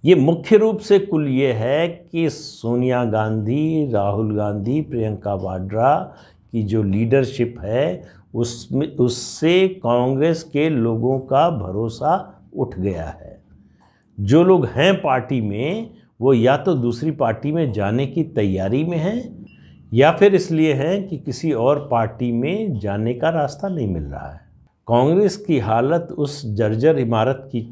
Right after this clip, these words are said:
तरह हो गई है, जिसकी मरम्मत करने वाला, जिसकी देखभाल करने वाला कोई नहीं है। तो ये, ये इमारत चूँकि बड़ी बुलंद थी, बड़ी,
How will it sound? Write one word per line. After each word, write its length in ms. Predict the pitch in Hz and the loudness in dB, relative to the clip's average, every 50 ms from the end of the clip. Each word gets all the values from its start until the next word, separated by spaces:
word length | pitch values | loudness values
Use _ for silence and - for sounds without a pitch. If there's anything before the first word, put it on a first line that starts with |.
| - - - | -14 -8 -6
तरह 260 | 113 104 110 98 80 | -4 -2 -2 -2 -2
हो 140 | 98 95 90 | -4 -6 -4
गई 220 | 98 95 98 95 | -4 -2 -2 -2
है, 300 | 95 110 135 151 143 117 | -2 -2 0 -2 -2 -2
जिसकी 320 | 104 98 - - - 120 | -4 -6 -6 -6 -6 -4
मरम्मत 560 | 104 104 95 98 110 113 120 127 135 123 - - | -2 -2 -2 0 0 0 0 0 -2 -4 -4 -4
करने 280 | 117 107 107 107 101 98 | -6 -4 -2 -2 -4 -4
वाला, 360 | 92 90 90 95 104 120 131 | -4 -4 -4 -2 -2 -2 -2
जिसकी 420 | 127 110 90 92 95 - - - 107 | -2 -4 -6 -6 -8 -10 -10 -8 -6
देखभाल 520 | 85 90 110 117 117 117 101 98 98 104 | -4 -2 -2 -2 -2 -2 -2 -2 -4 -4
करने 340 | - - 101 90 92 95 95 | -4 -6 -8 -6 -6 -6 -6
वाला 260 | 92 92 95 107 123 | -6 -8 -6 -6 -6
कोई 300 | - - - 101 90 78 | -8 -8 -8 -8 -6 -6
नहीं 300 | 67 65 65 67 - - | -8 -10 -12 -14 -14 -16
है। 60 | - - _ _ _ _ _ _ _ _ _ _ _ _ _ _ _ _ _ - | -18 -20 _ _ _ _ _ _ _ _ _ _ _ _ _ _ _ _ _ 0
तो 60 | 139 | 2
ये, 280 | 139 143 170 202 190 - 160 | 4 6 6 6 4 2 0
ये 520 | 139 147 175 190 190 190 185 190 190 - - | 2 4 6 8 8 6 4 2 -2 -6 -4
इमारत 640 | 131 131 127 123 131 143 170 180 175 - - - _ | -2 -2 0 0 0 0 0 -2 -4 -8 -16 -18 _
चूँकि 300 | - 120 117 - 170 170 | -12 -10 -8 -6 -4 -4
बड़ी 320 | 147 113 110 113 147 165 | -4 -2 0 0 0 0
बुलंद 460 | 143 110 110 107 127 151 170 165 165 - - | 0 0 0 2 2 2 2 0 -2 -2 -4
थी, 120 | 127 135 | -2 -2
बड़ी, 480 | 143 120 110 107 120 120 113 117 117 | -2 -2 0 0 0 0 -2 -4 -8